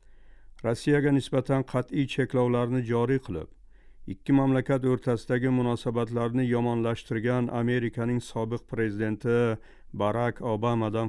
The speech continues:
farqli ravishda, yangi prezident Donald Trump prezidentlik saylovi jarayoni va undan keyingi davrda Rossiya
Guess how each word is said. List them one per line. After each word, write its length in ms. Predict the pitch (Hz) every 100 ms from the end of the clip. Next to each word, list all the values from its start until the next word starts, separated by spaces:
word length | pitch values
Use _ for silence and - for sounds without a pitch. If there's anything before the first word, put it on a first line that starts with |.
| -
farqli 340 | 110 - 135 131
ravishda, 400 | 104 92 - 90 - - - - - - - - -
yangi 320 | 113 131 135
prezident 600 | 139 135 135 123 139 135 120
Donald 380 | 131 127 123 -
Trump 400 | 131 143 120 95 - - - - -
prezidentlik 600 | 123 120 123 120 139 120
saylovi 480 | - 120 120 123 123
jarayoni 480 | 117 117 117 117 131 110
va 80 | 113
undan 380 | 113 113 123 117
keyingi 500 | - 117 117 123 113
davrda 480 | 107 107 110 139 82 - - - - - -
Rossiya 360 | 101 - 139